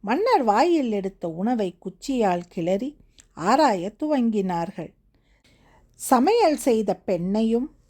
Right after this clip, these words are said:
ஆணையும் நெருங்க துவங்கினார்கள். "அரசியாரை தவிர வேறு எந்த பெண்களும் இங்கு இருக்க வேண்டிய அவசியமில்லை"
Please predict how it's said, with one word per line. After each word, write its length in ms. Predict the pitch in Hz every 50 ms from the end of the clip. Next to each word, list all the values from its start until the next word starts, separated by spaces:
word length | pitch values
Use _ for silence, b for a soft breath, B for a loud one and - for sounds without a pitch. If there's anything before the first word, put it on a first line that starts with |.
| _ _ _ -
ஆணையும் 600 | 165 202 208 226 247 247 240 240 247 269 302 381 - _ b b b b b b b
நெருங்க 540 | - 269 311 370 427 403 320 254 294 330 320 - 294
துவங்கினார்கள். 840 | 269 269 254 247 233 240 214 208 202 185 185 185 - 202 - - _ _ - _ _ _ _ _ _ _ b b b b b b b
"அரசியாரை 840 | - 214 254 370 392 - - 415 392 302 269 262 247 233 202 180 175 -
தவிர 480 | - 185 170 175 190 190 208 226 277 - _ _ _ _ _ _ _ -
வேறு 360 | 240 240 233 214 202 180 170
எந்த 420 | 180 190 214 254 330 349 392 277
பெண்களும் 640 | - - 220 202 196 220 240 240 226 226 254 294 330 _ _ _ _ _
இங்கு 320 | - 233 233 233 233 208 190
இருக்க 360 | 208 269 330 - - 415 359
வேண்டிய 420 | 285 262 226 208 202 208 185 156
அவசியமில்லை" 920 | 151 185 254 370 359 - - 339 285 240 220 208 196 196 190 185 180 196